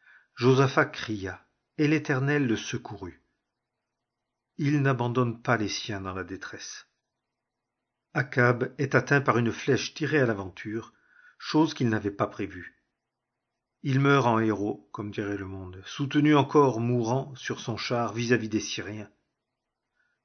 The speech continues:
Il expire le soir et son sang remplit le fond du char. Et on lava le char à l'étang de Samarie,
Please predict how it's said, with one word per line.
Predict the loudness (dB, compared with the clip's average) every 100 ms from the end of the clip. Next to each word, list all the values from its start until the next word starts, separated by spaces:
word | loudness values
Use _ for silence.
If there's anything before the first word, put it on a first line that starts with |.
| -4
Il | 4
expire | 4 4 -4 0 0
le | 0
soir | -2 -2 -2 -2
et |
son | -2 -2
sang | -2 -2
remplit | 0 -2 -2 -4
le |
fond | -4 -6
du | -10
char. | -10 -10 -10 -12 -16 _ _ _ _ _ _ _ _ _ _ _ _
Et | 2
on | 4
lava | 6 6 6
le | 4
char | 2 0 2
à | 2
l'étang | 0 0
de | -4
Samarie, | -2 -4 -2 -4 -6 -8